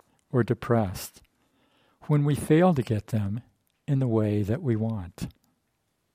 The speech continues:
And then there's the hunger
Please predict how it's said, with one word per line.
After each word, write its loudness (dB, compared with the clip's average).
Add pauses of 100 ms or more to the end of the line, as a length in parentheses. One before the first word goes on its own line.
(4000)
And 2
then 8
there's 6
the 4
hunger 2